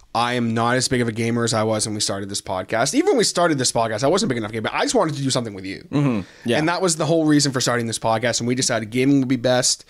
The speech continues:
Speaker 1: And then as time gone, went on, we kinda realized, okay, like, we're not, like, I'm not, okay, it'd be different if, like, say, someone like Brandon. Like, if I was Brandon,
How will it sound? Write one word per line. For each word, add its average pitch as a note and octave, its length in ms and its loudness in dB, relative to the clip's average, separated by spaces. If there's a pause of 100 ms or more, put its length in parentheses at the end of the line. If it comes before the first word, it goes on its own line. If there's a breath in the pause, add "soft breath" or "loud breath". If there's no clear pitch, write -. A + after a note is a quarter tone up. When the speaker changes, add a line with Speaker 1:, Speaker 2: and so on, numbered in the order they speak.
(400 loud breath)
Speaker 1:
And D3+ 120 2
then D#3+ 120 2
as E3+ 220 0
time E3+ 260 0
gone, D#3 320 2
went C#3 200 2
on, F#3 220 2
we C#3+ 80 4
kinda D3+ 260 2
realized, D3 540 2
okay, C#3 300 0
like, C3+ 160 0
we're C3 140 0
not, D#3 360 0 (640)
like, A2+ 400 -4 (560 loud breath)
I'm D#3 240 0
not, D#3+ 220 2
okay, D3+ 180 0
it'd B2+ 120 0
be C#3+ 80 4
different E3+ 280 0
if, D#3+ 100 -4
like, D3 140 2
say, D3 220 0
someone F3 260 0
like C3+ 140 -2
Brandon. A#2 320 -2 (420 soft breath)
Like, C3 140 0
if B2 180 -6
I C#3+ 160 0
was G#3 160 0
Brandon, F3+ 920 0